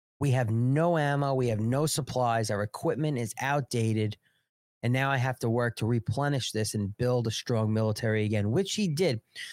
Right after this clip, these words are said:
just for Joe Biden to leave eighty billion dollars of it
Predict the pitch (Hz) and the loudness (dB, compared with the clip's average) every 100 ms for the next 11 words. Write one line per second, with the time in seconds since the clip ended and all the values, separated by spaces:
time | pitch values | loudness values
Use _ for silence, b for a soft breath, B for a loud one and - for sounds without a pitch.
0 | B - 170 - 151 156 147 135 139 131 | B -4 -2 -2 -2 0 0 0 0 0
1 | 123 131 127 117 123 135 127 117 127 123 | -2 -2 -2 -2 -2 0 0 0 0 2
2 | 117 107 113 120 123 110 104 98 101 | 0 0 2 2 2 0 0 0 -4